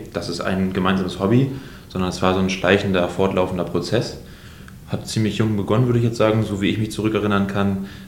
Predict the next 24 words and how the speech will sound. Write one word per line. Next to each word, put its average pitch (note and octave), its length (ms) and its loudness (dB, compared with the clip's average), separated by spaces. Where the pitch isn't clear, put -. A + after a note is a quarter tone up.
ähm, F#2 300 -2
dass F#2 160 -2
du A2+ 160 2
einfach F#2+ 160 2
schon F#2+ 160 -2
laufen A2 300 2
warst, A2 300 2
damals F#2+ 340 4
noch F2+ 100 -2
nicht F#2+ 200 0
die F#2 60 -2
Marathondistanz, G#2+ 800 0
aber F2+ 400 0
es F#2+ 140 -6
ging G2+ 140 2
Richtung F#2+ 280 -2
Halbmarathon A#2+ 600 2
und F#2+ 420 0
ich F#2+ 180 -4
bin G2 120 0
als G2 180 -2
kleiner F#2+ 280 2
Butsch A2 300 0
mitgelaufen B2+ 600 2